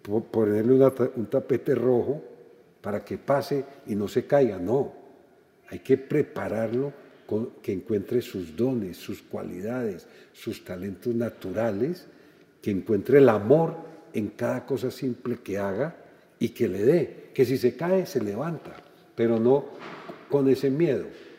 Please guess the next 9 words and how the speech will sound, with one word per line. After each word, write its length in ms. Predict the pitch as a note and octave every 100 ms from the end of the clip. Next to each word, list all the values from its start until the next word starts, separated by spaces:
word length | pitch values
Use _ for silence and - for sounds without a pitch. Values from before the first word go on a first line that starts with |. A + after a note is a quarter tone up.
| -
Otra 300 | D3+ D3+ D3+
cosa 220 | E3 D3
importantísima, 920 | D#3+ C#3+ B2 A#2 G#2+ F3+ F3 A2+ E2+ - - _
hay 120 | - B2
que 200 | - D#3
dejar 280 | C3+ D3
que 120 | - D#3+
el 100 | C3+
niño 400 | C#3 G2+ A2+